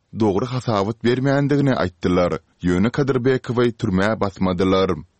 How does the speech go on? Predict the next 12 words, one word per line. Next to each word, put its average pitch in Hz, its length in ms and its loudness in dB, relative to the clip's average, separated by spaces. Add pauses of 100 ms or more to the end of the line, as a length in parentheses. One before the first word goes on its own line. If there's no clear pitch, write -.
(160)
Ýerli 92 340 0
geňişlere 135 520 0
saýlawlar, 123 680 0 (200)
parlament 101 560 -2
saýlawlary 110 560 0
ýaly 117 280 0 (120)
ähmiýetli 95 560 -2
däl. 90 360 0 (240)
Zaparowyň 113 680 -2 (120)
merkezleşdiriş 98 840 -2
özgertmeleriniň 123 800 0
netijesinde 113 840 0